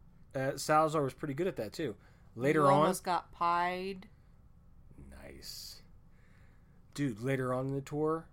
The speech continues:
Speaker 1: he spotted an I E D across the highway. Across the median,
Speaker 2: Mm-hmm.
Speaker 1: across the highway.
Speaker 2: Wow.
Speaker 1: You know what he got for it? Nothing.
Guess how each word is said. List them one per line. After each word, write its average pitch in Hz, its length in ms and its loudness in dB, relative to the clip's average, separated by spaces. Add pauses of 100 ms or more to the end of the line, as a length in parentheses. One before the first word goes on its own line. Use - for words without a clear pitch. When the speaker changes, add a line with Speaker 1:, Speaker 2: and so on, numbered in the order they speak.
(440)
Speaker 1:
he 127 180 -6
spotted 135 480 -2
an 123 180 -4
I 123 160 -4
E 123 260 -4
D 117 440 -6 (180)
across 113 420 -6
the 117 60 -8
highway. 101 500 -8 (600)
Across 156 400 4
the 156 80 2
median, 160 640 2 (240)
Speaker 2:
Mm-hmm. 214 480 -6 (140)
Speaker 1:
across 131 400 2
the 120 80 -4
highway. 107 480 -4 (400)
Speaker 2:
Wow. 160 300 -8 (360)
Speaker 1:
You 131 120 0
know 147 60 6
what 147 100 4
he 143 60 2
got 147 220 0
for 170 200 4
it? 180 100 -4 (720)
Nothing. 120 560 -4